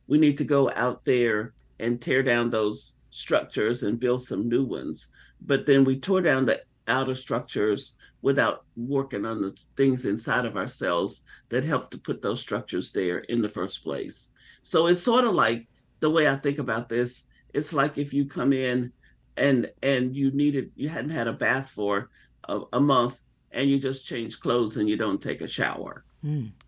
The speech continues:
Speaker 1: So yeah, you do look a little different, but you, but you've got a whole lot of, you should have cleaned yourself up. And, and we didn't clean up the inner selves. We didn't talk about it. We didn't,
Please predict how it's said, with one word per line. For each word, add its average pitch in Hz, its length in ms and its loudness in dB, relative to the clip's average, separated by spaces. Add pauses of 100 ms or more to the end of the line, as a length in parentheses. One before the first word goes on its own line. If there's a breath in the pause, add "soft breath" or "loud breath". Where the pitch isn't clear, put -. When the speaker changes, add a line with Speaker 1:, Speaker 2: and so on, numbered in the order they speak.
(340)
Speaker 1:
So 147 220 2
yeah, 151 240 6
you 151 200 4
do 202 200 2
look 175 200 0
a 143 40 2
little 139 260 4
different, 135 640 -2
but - 160 0
you, 151 260 0
but 135 240 0
you've 147 120 0
got 107 180 2
a 110 60 0
whole 127 180 2
lot 110 180 4
of, 104 160 -2 (140)
you 139 160 -2
should 139 200 -4
have 117 140 -6
cleaned 131 260 -4
yourself - 380 -6
up. - 340 -2 (360 loud breath)
And, 131 400 2
and 143 180 4
we 165 120 6
didn't 151 320 4
clean 156 260 4
up 131 320 0 (420)
the 131 220 -4
inner 143 540 0
selves. 101 520 -4
We 151 120 0
didn't 147 200 -2
talk - 220 -10
about 135 260 -2
it. 60 100 -4
We 120 140 2
didn't, 123 300 2